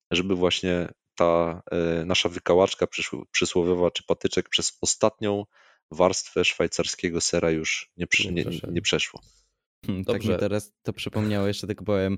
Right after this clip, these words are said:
Speaker 3: bo to w sumie taka bardziej ciekawostka, że w internecie teraz krąży mem, e, na,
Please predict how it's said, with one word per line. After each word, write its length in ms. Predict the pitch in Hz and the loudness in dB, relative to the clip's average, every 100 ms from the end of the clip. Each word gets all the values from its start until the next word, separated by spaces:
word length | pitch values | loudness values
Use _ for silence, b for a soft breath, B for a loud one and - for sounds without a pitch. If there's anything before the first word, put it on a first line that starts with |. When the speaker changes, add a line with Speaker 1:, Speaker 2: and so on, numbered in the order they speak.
| b b b - | b b b -12
Speaker 3:
bo 80 | |
to 120 | 95 95 | -8 -4
w 40 | |
sumie 160 | 107 101 | -2 -2
taka 200 | 101 98 | -2 -2
bardziej 260 | 95 98 | -2 -2
ciekawostka, 880 | - 101 92 92 - - 95 101 92 | -4 -4 -2 -2 -4 -2 0 0 0
że 280 | 92 95 92 | 0 0 0
w 60 | |
internecie 500 | 101 95 101 98 98 - | -2 -2 0 0 -2 -2
teraz 200 | 87 - | -4 -2
krąży 340 | 98 101 101 | -2 0 0
mem, 420 | 98 90 87 95 - | 0 0 0 -4 -4
e, 340 | 85 90 90 | -2 -2 -2
na, 260 | 87 87 | -2 -4